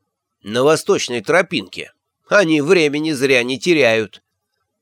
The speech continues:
Он встал и надел одежду, которую Аннета пропустила через очиститель, и взял в руки винтовку.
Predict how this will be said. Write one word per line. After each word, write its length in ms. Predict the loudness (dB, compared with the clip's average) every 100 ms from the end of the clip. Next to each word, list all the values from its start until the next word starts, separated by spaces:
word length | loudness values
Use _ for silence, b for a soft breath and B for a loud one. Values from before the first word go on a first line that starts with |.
| _
Он 240 | -8 -6 -6
встал 380 | -6 0 2 0
и 40 |
надел 380 | -2 -2 0 2
одежду, 440 | 2 2 0 -2
которую 640 | -2 0 2 4 4 2 0
Аннета 380 | 0 -2 -2
пропустила 680 | -2 -4 -4 -8 -8 -4 -4
через 340 | -4 -4 -4 -6
очиститель, 800 | -6 -6 -6 -8 -8 -4 -6 -8 _ _ -8
и 120 | -8
взял 320 | -2 2 2
в 120 | 0
руки 300 | -4 -4 -6
винтовку. 680 | -6 -6 -8 -10 -10 -18 -20